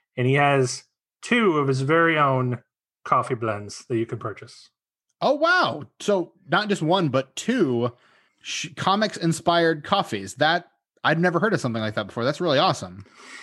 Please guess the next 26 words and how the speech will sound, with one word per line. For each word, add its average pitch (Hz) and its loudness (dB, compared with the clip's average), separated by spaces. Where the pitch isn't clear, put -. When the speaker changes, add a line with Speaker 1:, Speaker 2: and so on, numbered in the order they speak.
Speaker 1:
Yeah, 170 2
he's 135 2
got, 143 0
uh, 143 4
the 120 2
Spirit 165 0
of 156 -2
the 160 2
Loa 165 2
Private 139 -2
Blend, 143 -4
uh, 110 2
hundred 135 -4
percent 139 -4
single 135 -2
source 139 -2
small 135 2
lot 131 0
Colombian 143 0
from 117 0
the, 113 2
uh, 110 2
Geek 120 -4
Grind 123 2
women-owned 127 2
farms. 143 -2